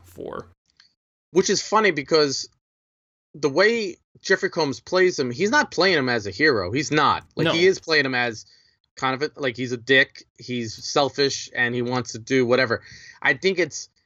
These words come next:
Speaker 2: he's just so good at it. It's almost like sometimes, you, you know, a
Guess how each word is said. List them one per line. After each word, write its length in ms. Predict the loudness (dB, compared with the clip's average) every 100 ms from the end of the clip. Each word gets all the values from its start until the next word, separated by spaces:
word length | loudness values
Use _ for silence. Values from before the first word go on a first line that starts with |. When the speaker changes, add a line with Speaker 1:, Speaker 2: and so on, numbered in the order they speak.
| _ _ _
Speaker 2:
he's 180 | -10 -2
just 180 | 0 0
so 260 | 0 0 0 -4
good 220 | 0 2
at 120 | 4
it. 180 | 2 -2 -8 _ _ _ -4
It's 220 | -2 0
almost 320 | 0 0 0
like 160 | 0 0
sometimes, 840 | -2 -4 -2 0 0 -2 -6 -10 _ _ _ _ _ _ _ _ _ _ -20
you, 480 | -14 -10 0 2 2
you 160 | 2
know, 140 |
a 20 | 4